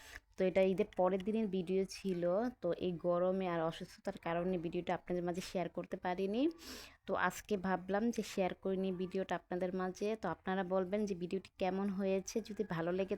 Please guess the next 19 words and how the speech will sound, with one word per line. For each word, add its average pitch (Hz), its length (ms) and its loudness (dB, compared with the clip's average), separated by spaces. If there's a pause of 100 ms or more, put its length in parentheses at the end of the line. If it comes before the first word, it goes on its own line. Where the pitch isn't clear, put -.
থাকে 190 200 -4
অবশ্যই 185 380 0 (100)
লাইক, 160 160 0 (100)
কমেন্ট, 226 380 0 (480)
শেয়ার 175 340 2
করে 156 240 2
দিবেন। 139 340 2 (1080)
তো, 202 80 4
উম, 190 500 10 (560)
ঈদের 196 300 2
পরের 196 340 4
দিন 220 240 2
ছিল, 208 320 0 (180)
যেহেতু 196 340 0
আমি 190 180 2
ঈদে 185 140 -2
কোথাও 190 420 -2
যেতে 185 280 -2
পারিনি, 180 580 0